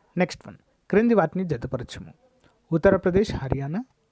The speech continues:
తమిళనాడు, సత్రోల్ కాప్, నెక్స్ట్ సేవ్ డాటర్, ఎడ్యుకేట్ డాటర్స్. So మరి సరైన సమాధానం ఏంటండి వీటికి? చూద్దాం. ఆన్సర్ ఆప్షన్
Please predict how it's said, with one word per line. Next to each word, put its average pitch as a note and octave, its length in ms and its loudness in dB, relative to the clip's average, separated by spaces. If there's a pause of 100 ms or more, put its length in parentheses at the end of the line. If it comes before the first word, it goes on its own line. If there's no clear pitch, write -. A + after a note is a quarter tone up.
(260)
తమిళనాడు, D#3+ 580 0 (540)
సత్రోల్ F3 460 0
కాప్, E3 320 0 (880)
నెక్స్ట్ F3 240 2 (320)
సేవ్ G#3+ 320 2
డాటర్, F3 500 4 (220)
ఎడ్యుకేట్ D#3 580 0
డాటర్స్. B2+ 480 -4 (1400)
So G3+ 260 6
మరి F#3+ 480 2
సరైన F#3+ 320 4
సమాధానం F#3 540 2
ఏంటండి F3 320 2
వీటికి? E3 560 -4 (100)
చూద్దాం. A#2+ 240 -8 (260)
ఆన్సర్ D#3+ 260 -2
ఆప్షన్ E3 440 -2